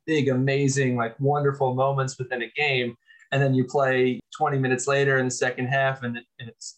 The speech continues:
totally swung the other way. So giving kids the opportunity to have some skills that they can use to take a moment of adversity and reframe it and to think of it in a little bit different mindset. In addition to that, you know, we've had several kids that have been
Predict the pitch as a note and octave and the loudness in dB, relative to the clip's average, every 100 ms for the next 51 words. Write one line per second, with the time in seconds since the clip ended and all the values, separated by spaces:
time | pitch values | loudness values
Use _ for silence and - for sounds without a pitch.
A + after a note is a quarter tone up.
0 | - D#3+ D3 C3+ - C#3+ C3+ C3 B2 B2 | -2 0 2 2 2 0 0 2 0 0
1 | B2 A#2+ A2+ - B2 A#2+ - _ _ _ | 0 0 -2 -2 -2 -4 -8 _ _ _
2 | D#3+ D#3 C#3+ C#3+ C#3+ C#3 C3 B2+ A#2+ B2 | -2 0 -2 0 0 0 0 0 2 -2
3 | B2+ - B2+ B2 A#2+ A#2+ - A#2 A2+ A2+ | -6 -4 -2 0 0 -2 0 0 0 -4
4 | A#2 _ _ - C3+ C3 B2+ A#2 - - | -8 _ _ -6 -4 -2 -2 -2 -2 0
5 | D3 D3 E3+ F#3 F#3 C3 C3+ B2+ B2 - | 2 2 4 2 0 -2 -2 0 -2 -2
6 | A#2+ A2+ B2+ C#3 C#3+ C#3 C#3 - - A2 | -2 2 2 4 2 2 0 -4 -10 -6
7 | B2+ B2 B2 A#2+ A2 A2+ A2+ A#2 A2 A2 | -4 -2 -2 0 0 -2 -4 -2 -2 -2
8 | A2 C3+ D#3 - G#3 G3+ G3 - _ _ | 0 0 -2 -4 -2 -2 -4 -8 _ _
9 | A#2+ A#2+ A#2+ A#2 C3 C3 C3+ A#2+ G#2 - | -2 0 -2 0 0 0 -2 -2 -4 -8
10 | _ - A#2 - A#2+ A#2 C3 B2 A2+ - | _ -10 -8 -2 -2 0 -2 0 0 -2
11 | A2+ G#2+ G#2 A2+ A2+ G#2+ - - A2 A2 | -2 -4 -2 0 -2 -2 -6 -8 -6 -4
12 | A2 A2 - - - D3+ C#3+ D3 D#3 G3 | -4 -6 -8 -8 -6 -2 0 0 0 0
13 | D3+ C3 B2 A#2+ B2+ A#2+ A#2+ B2 B2+ A#2+ | 0 0 0 0 -2 0 0 2 0 0
14 | A#2+ - - B2 B2 C3 - - B2+ B2 | 0 -2 -2 -2 0 -2 -2 -2 0 -2
15 | B2 A#2+ A#2 - A#2+ A#2 A2+ | -4 -2 -2 0 0 0 -4